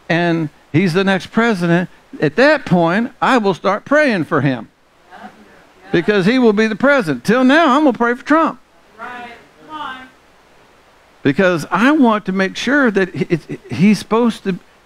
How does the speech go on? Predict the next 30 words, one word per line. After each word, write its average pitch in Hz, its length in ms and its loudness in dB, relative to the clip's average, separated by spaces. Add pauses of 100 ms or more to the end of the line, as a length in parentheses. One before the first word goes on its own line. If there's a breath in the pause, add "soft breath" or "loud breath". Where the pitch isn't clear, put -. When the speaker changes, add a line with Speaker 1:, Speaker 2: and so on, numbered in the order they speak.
(120)
Speaker 1:
be 269 180 4
there, 156 360 -2 (220)
if 123 180 -2
he 214 280 4
is. 320 340 -2 (1200)
If 131 120 -2
he 254 140 4
lost, 285 400 0
he 220 100 2
lost. 233 380 0
But 180 120 0
I'll 208 120 -2
tell 277 180 2
you 311 40 -2
something. 175 380 -2 (500)
If 175 100 0
he 208 120 2
lost 269 340 2
because 220 360 0
he 208 100 0
was 175 180 0
cheated 302 400 2
out 131 220 0
of 143 100 -4
it, 202 160 -4 (720)
then 147 160 0
that, 156 160 -2
that 185 180 2
ain't 226 160 2
right. 247 360 -2